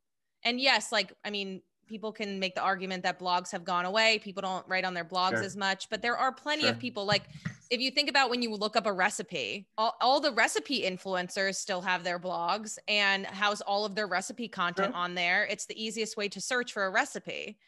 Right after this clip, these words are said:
Speaker 2: That's true.
Speaker 1: So what's going to happen when everything is really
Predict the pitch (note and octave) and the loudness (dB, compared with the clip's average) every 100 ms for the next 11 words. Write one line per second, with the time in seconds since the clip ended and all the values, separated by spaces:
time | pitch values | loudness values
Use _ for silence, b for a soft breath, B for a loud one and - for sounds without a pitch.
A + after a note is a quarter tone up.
0 | b b b b - - - C3 C#3+ - | b b b b -6 -6 -2 -2 -2 -2
1 | A3+ A3 G#3+ G#3 G3 - _ _ _ _ | 2 4 4 2 -6 -14 _ _ _ _
2 | _ _ _ - A#3+ B3 - A#3+ A#3 G#3 | _ _ _ 0 2 2 2 2 2 -2
3 | G3+ G#3+ A#3 G3+ F#3 F#3+ F#3+ G3 F#3+ G3 | 2 2 4 4 4 2 2 2 4 2
4 | G#3 G#3 A3+ A3 G#3 G3+ F#3 F#3 F#3 A3 | 2 2 0 2 2 2 2 -2 -6 -2
5 | G#3+ G3 F#3 - | 2 2 2 -2